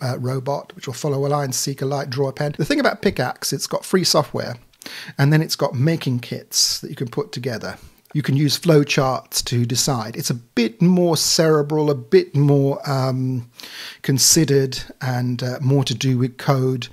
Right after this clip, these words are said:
and kits. So if you've got a code kit mentality, that's probably the way you'd want to go down. I think the government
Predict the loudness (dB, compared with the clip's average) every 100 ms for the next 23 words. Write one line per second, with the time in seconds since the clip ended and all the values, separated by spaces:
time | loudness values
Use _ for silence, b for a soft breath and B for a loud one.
0 | -6 -6 -4 -2 -4 -2 0 2 2 2
1 | -2 -2 -2 -4 0 2 2 -2 -2 -2
2 | -2 -6 -6 -6 -6 -8 -8 -8 -8 -8
3 | -12 B B B B -6 -4 -6 -2 0
4 | 0 -2 -2 0 0 0 0 -2 -2 -2
5 | -4 -6 -6 -4 -4 -4 -6 -2 0 0
6 | -6 -20 -20 -20 2 6 6 4 0